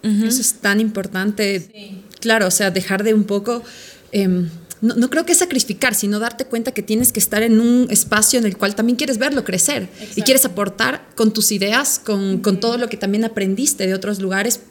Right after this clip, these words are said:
Speaker 2: para generar algo diferente en la sociedad.
Speaker 3: Exacto, yo creo que antes como que no entendía esa, esa parte o no me interesaba tanto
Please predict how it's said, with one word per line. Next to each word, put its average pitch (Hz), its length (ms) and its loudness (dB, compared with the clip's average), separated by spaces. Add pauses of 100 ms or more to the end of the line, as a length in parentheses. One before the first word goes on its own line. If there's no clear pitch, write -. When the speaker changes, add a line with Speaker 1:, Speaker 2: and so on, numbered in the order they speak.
Speaker 2:
para 196 140 -2
generar 185 340 -2
algo 196 160 -4
diferente 170 360 -4
en - 20 -4
la 170 60 -6
sociedad. 170 380 -6 (100)
Speaker 3:
Exacto, 226 420 -8
yo 220 160 -6
creo 269 160 -12
que 254 80 -8
antes 240 360 -6
como 202 240 -10
que 190 100 -14
no 190 120 -10
entendía 208 520 -6
esa, 202 380 -10
esa 202 240 -12
parte 202 360 -8
o 202 80 -8
no 196 120 -14
me 202 80 -8
interesaba 202 800 -8
tanto 220 580 -10